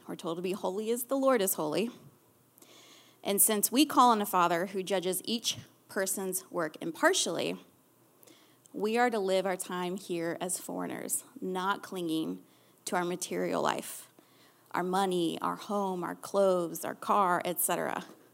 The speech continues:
We are to live like exiles who aren't from here, who aren't staying here, in reverent fear. And reverent fear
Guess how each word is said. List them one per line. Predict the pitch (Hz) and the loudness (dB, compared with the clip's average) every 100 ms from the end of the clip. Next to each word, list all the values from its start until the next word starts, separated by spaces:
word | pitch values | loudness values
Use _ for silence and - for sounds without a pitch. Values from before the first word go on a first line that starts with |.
| _ _ _ _ - | _ _ _ _ -8
We | 180 190 185 | -4 0 0
are | 196 | 0
to | 214 185 | -2 -4
live | 170 160 | -4 -4
like | 175 254 254 | -2 -2 -2
exiles | 262 214 175 165 - 202 - - - _ _ _ _ _ _ _ _ _ - | -2 0 0 0 0 2 0 -2 -16 _ _ _ _ _ _ _ _ _ -6
who | 180 | 2
aren't | 240 - | 2 4
from | 294 | 4
here, | 247 190 214 - - _ _ - - | 4 2 -6 -10 -20 _ _ -16 -2
who | |
aren't | 196 214 | 0 0
staying | - 262 262 | 0 2 2
here, | 196 175 185 180 - _ _ - - - | 0 -4 -6 -8 -18 _ _ -20 -20 -6
in | 190 190 | -4 0
reverent | 185 175 180 - | 2 2 -2 -4
fear. | 185 151 - - - - - - _ _ _ _ _ - - - - - - - _ _ | -6 -6 -10 -20 -20 -20 -20 -20 _ _ _ _ _ -20 -20 -20 -20 -20 -20 -20 _ _
And | - 214 | 2 6
reverent | 220 247 277 277 | 8 8 8 4
fear | - 262 254 180 180 240 349 | 2 2 4 6 6 4 4